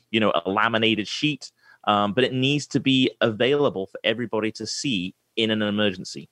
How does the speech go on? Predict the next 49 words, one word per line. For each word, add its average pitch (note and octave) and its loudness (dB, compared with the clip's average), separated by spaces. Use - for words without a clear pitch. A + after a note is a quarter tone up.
So - -6
you G#2+ 2
don't C3 4
wanna D3+ 2
be D3 -2
searching C3+ -2
through C3 -2
a A#2+ 0
welcome G#2+ 0
guide. G2+ 2
Um, F2+ 4
it G#2 2
needs A2 2
to - -12
be G2 2
very G2+ 4
prominent A2 -2
and F#2 0
very G#2 2
easy G#2 -2
for F#2 2
everybody F2 2
to - -12
see. B2 0
It'll F#2+ 4
have G#2 -2
the G#2 2
correct A#2+ 0
numbers, A#2 2
uh, F#2 6
in F#2 4
terms G2 0
of F#2 0
which B2 2
emergency G#2 0
s-, - -10
service - 2
you G2 -2
need, B2 -2
and A#2+ 2
it G2+ 4
will A2+ 4
also A#2+ 2
have G#2+ -2
the G2+ 4
address G2 0
of G2 -6
the G2 -4
property. - -4